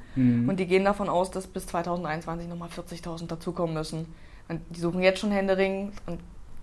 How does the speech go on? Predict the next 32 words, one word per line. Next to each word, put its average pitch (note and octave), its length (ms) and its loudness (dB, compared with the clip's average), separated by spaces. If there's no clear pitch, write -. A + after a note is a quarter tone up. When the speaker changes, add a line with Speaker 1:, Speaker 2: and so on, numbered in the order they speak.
Speaker 2:
sie F3+ 160 -2
werden E3 160 4
in F3 80 2
den E3+ 40 0
nächsten E3 320 -4
Jahren E3 220 0
nicht E3 160 -6
viel E3+ 100 -2
mehr D#3+ 160 -2
Leute D#3 240 0
finden. D#3+ 420 -4
Speaker 1:
Mhm. A#2 440 6
Schwierig, C#3+ 460 4
aber B2+ 120 4
man B2+ 120 6
versucht C3+ 360 2
ja C3+ 120 10
das B2 160 4
ganze B2 680 4
Thema C#3 300 4
letzte B2+ 360 2
Meile A#2+ 680 4
ja A#2+ 220 4
mit A#2+ 320 4
verschiedenen C3 880 6
Szenarien, B2 960 4
äh, D#2+ 420 -6
zu - 180 2
lösen. C#3 640 10
Zum - 180 4
Beispiel B2+ 640 8
Lastenfahrräder, G#2 1000 2